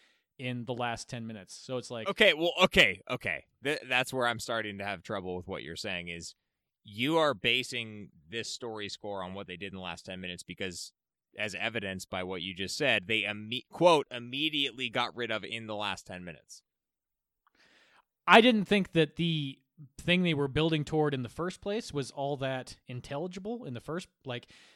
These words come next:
Speaker 1: if you think about what Jack
Speaker 2: It was
Speaker 1: was saying
Speaker 2: middling. It was fleh.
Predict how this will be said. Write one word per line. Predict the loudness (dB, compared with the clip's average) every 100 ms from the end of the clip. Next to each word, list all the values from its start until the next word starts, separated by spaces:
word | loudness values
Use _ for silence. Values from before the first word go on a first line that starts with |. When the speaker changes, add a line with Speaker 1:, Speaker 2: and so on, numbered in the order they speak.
| -6
Speaker 1:
if | -6 -4
you | -6
think | -4 -6 -6
about | -4 0 0 0
what | -2 -2
Jack | 2 4
Speaker 2:
It | 6
was | 4 4
Speaker 1:
was |
saying | 2
Speaker 2:
middling. | 8 10 10 8 2 -2 _ -2
It | 0
was | 2 0 -2
fleh. | -6 -2 2 2 2